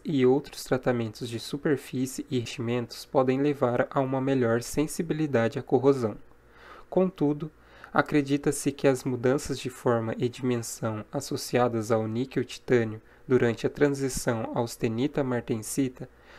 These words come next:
podem causar a delaminação do filme. Por esta razão,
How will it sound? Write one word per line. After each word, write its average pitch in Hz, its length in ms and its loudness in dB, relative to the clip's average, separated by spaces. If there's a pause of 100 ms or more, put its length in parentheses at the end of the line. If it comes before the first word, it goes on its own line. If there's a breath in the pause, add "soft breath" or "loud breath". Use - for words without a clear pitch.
(140)
podem 139 320 6
causar 127 640 2
a 135 120 -2
delaminação 156 880 0
do 131 120 -4
filme. 110 380 0 (540 loud breath)
Por 127 160 4
esta 113 260 2
razão, 131 520 2